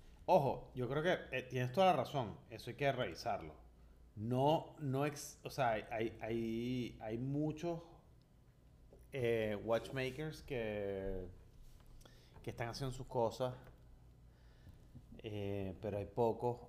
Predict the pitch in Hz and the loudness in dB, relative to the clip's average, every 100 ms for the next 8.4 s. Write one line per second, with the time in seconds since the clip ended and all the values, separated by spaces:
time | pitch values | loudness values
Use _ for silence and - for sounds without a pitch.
0 | - 110 107 117 110 123 127 120 117 - | -10 -6 -4 -4 -2 -2 0 0 0 0
1 | 135 120 95 85 87 - - 104 - - | 4 4 0 -4 -8 -12 -12 -12 -10 -10
2 | - - - - - - 98 87 82 87 | -12 -16 -20 -20 -20 -16 -12 -10 -8 -8
3 | 98 98 87 90 98 87 85 92 92 90 | -8 -8 -8 -8 -8 -8 -6 -4 -6 -8
4 | - - - - - - - 113 95 98 | -16 -20 -20 -20 -20 -20 -16 -10 -6 -6
5 | - 123 113 120 117 120 107 123 120 110 | -4 -4 -2 -4 -2 0 0 0 0 2
6 | 98 107 107 120 120 117 110 98 90 85 | 0 -2 -2 -2 0 0 -2 -4 -6 -4
7 | 101 98 98 104 110 110 107 107 113 107 | 0 2 4 4 4 2 0 2 0 0
8 | 120 117 113 95 | 0 0 0 -2